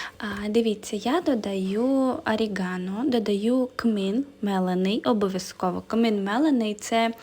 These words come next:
дає таку ізюминку в смакове.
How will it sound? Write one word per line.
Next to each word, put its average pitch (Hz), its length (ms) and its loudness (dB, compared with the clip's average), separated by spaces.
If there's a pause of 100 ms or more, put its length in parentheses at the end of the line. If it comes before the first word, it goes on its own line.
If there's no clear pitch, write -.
(400)
дає 208 500 2
таку 220 360 -4
ізюминку 202 960 -2
в - 20 -10
смакове. 202 800 -2